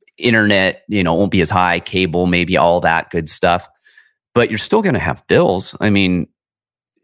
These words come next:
you know, you still have to, if you're going to use internet, you still have to have a cell phone if you're going to wanna have a cell phone. So I always recommend, you know, have a good savings coming into this. And that's what I did. I spent five years, basically worked my butt off for six,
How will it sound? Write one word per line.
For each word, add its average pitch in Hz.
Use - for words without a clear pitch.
you 127
know, 104
you 113
still 139
have 120
to, -
if 87
you're 98
going 98
to 90
use 85
internet, 85
you -
still -
have 87
to 92
have 78
a 76
cell 78
phone 85
if -
you're 78
going 78
to 73
wanna 76
have 73
a 73
cell 69
phone. 73
So 123
I 117
always 123
recommend, 104
you 90
know, 82
have 110
a 113
good 104
savings 104
coming 85
into 135
this. 98
And 113
that's 123
what 95
I 101
did. 85
I 110
spent -
five 113
years, 107
basically 85
worked 85
my 110
butt 98
off 117
for 107
six, -